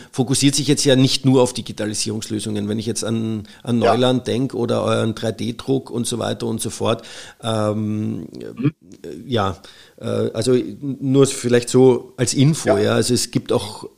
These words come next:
Speaker 1: nicht digitale Lösungen, die ihr in der Umdash Group Ventures verfolgt, richtig?
Speaker 2: Genau. Ähm, ich hab's zuerst ganz kurz gesagt, aber nicht wirklich erklärt.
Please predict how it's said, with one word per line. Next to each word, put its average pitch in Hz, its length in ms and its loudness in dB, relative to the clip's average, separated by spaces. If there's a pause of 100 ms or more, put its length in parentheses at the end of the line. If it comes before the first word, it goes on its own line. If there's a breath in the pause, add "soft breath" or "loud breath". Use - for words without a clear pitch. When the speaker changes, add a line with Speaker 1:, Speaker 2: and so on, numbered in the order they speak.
(320)
Speaker 1:
nicht 135 640 -2
digitale 117 540 2
Lösungen, 120 640 2
die 117 220 -4
ihr 120 120 2
in 117 100 0
der 113 120 0
Umdash 110 260 -4
Group 98 160 -14
Ventures 98 300 -8
verfolgt, - 500 -14
richtig? 170 400 -6 (1600)
Speaker 2:
Genau. 101 340 2 (460 loud breath)
Ähm, 117 460 0
ich - 120 -4
hab's 123 200 -4
zuerst 127 340 -2
ganz 131 200 -2
kurz - 220 -4
gesagt, 113 420 -4
aber 117 120 0
nicht 113 220 0
wirklich 120 260 -6
erklärt. - 640 -4